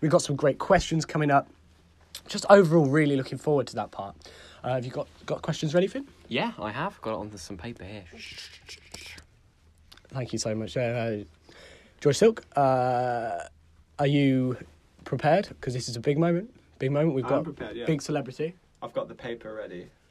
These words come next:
Speaker 3: the
Speaker 1: Uh,
Speaker 3: question sheet.
Speaker 2: The biggest
Speaker 3: Be
Speaker 2: bit,
Speaker 3: prepared.
Speaker 2: biggest section of the podcast we've ever had.
Speaker 1: Biggest, biggest guest we've ever had. What, what we're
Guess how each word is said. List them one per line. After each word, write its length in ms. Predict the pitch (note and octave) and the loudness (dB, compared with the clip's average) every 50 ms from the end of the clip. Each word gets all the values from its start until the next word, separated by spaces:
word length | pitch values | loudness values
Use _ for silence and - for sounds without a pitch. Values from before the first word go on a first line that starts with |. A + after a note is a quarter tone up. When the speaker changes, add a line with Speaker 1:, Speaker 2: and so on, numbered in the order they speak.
| _ _ | _ _
Speaker 3:
the 100 | - - | -16 -14
Speaker 1:
Uh, 40 | A#2+ | -14
Speaker 3:
question 300 | B2 A2+ - - A2+ A2 | -14 -14 -14 -16 -18 -18
sheet. 320 | - - A2 - - - _ _ _ _ _ | -16 -16 -14 -14 -16 -16 _ _ _ _ _
Speaker 2:
The 80 | - A#2 | -20 -18
biggest 520 | - - A#2+ A#2 A#2 A2+ - - - - - - - _ | -10 -8 -8 -6 -6 -8 -12 -14 -16 -18 -20 -20 -18 _
Speaker 3:
Be 140 | - C3 C3 | -6 -6 -6
Speaker 2:
bit, 80 | B2+ | -6
Speaker 3:
prepared. 540 | - B2 A#2 - - B2 A2+ G#2+ - - - | -8 -12 -12 -12 -6 -6 -6 -6 -6 -10 -4
Speaker 2:
biggest 460 | - D3+ D3 C#3+ C3+ - - - - | -4 -2 -2 -2 -4 -6 -10 -12 -12
section 380 | - - - - - - - B2 | -12 -8 -8 -10 -10 -10 -14 -14
of 80 | G#2 - | -14 -14
the 60 | - | -14
podcast 340 | - G#2+ G#2 - G#2 F#2+ F#2+ | -14 -14 -14 -12 -16 -14 -14
we've 120 | F#2 F2 | -12 -12
ever 180 | F#2+ F#2+ F2 F2+ | -10 -12 -12 -12
had. 240 | F2+ F#2 F2+ F2+ F2 F2+ - - _ _ | -14 -14 -14 -14 -14 -16 -18 -20 _ _
Speaker 1:
Biggest, 460 | - C#3 B2+ B2 B2+ - - - B2 | -2 0 2 2 0 -2 -6 -10 2
biggest 260 | - E3 D#3 D3 C#3+ | 2 4 4 4 2
guest 220 | - D#3+ D#3+ D3+ - | 4 4 4 6 4
we've 120 | C#3 B2 C3 | 2 4 4
ever 160 | B2+ B2+ A#2+ | 2 2 2
had. 280 | A2+ B2+ B2+ B2+ D3+ - - _ - - _ _ | 2 0 0 0 -2 -6 -14 _ -20 -20 _ _
What, 240 | F3 F#3 G#3+ G3+ F#3+ | 10 10 10 10 10
what 160 | G#3 A3+ G#3 | 10 10 10
we're 260 | G#3 G#3+ G#3+ F#3+ - | 10 8 8 8 4